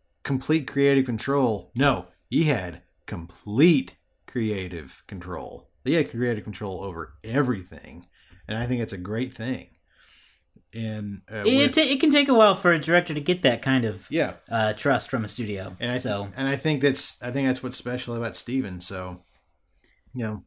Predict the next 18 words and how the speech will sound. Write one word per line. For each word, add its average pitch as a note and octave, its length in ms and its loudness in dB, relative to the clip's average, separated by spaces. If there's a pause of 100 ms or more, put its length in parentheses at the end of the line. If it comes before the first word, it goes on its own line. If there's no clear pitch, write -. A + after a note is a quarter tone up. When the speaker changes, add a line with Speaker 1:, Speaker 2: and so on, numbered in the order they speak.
(140)
Speaker 1:
Ste-, C#3 420 -2
Steven C#3 380 0
will A2+ 120 0
always B2 300 2
be A#2 200 -4
one G#2+ 140 -4
of F#2 40 -8
my F2+ 100 -10
favorite F2 340 -10
directors. G2 600 -12 (320)
Speaker 2:
Did F3 200 0
you D#4+ 100 4
know F#4 160 6
he F4 140 6
also F4 260 6
did E4+ 220 2
Magic E4 300 4
Mike? E4 340 2